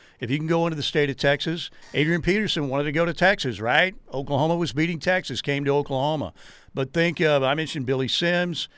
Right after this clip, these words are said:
Hooks, Texas, number one running back in the country. The, uh, in the next class, they got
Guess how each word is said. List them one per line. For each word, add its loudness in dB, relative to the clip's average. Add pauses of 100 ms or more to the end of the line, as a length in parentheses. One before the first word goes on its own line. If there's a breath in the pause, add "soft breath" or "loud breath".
(240 soft breath)
Hooks, 0
Texas, 2
number -2
one 0
running 2
back 6
in 0
the 0
country. 0 (400 loud breath)
The, 0
uh, 0
in -4
the -2
next 0
class, 2
they 0
got 0